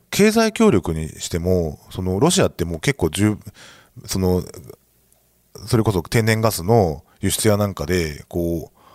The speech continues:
まあ、儲かってるというか、こう、だいぶこう、経済的には成長したき-、国になってきたイメージがあったんですけども、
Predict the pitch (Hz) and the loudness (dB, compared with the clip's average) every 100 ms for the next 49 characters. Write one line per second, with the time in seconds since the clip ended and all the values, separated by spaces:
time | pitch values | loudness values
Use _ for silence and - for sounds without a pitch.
0 | _ 98 85 87 - - 101 80 80 73 | _ -4 -2 0 0 2 0 -2 -6 -4
1 | - 73 - - - - - - - 82 | -4 -6 -8 -18 -18 -18 -18 -14 -4 -4
2 | - 55 _ - 95 110 123 120 120 113 | -4 -12 _ -14 -8 2 4 4 4 4
3 | 107 - _ _ _ 87 90 _ - 135 | 4 -6 _ _ _ -20 -20 _ -2 0
4 | 127 131 123 - 113 - 110 - _ 117 | 2 2 2 4 2 4 2 2 _ 2
5 | 107 - - 110 _ _ - - 127 107 | 2 -2 -10 -12 _ _ -16 -4 -2 2
6 | 101 101 87 - 85 87 78 78 76 - | 2 2 -2 -2 -2 -2 -4 -4 -6 -6
7 | 76 76 - 85 82 90 87 80 | -8 -8 -10 -8 -4 0 0 -2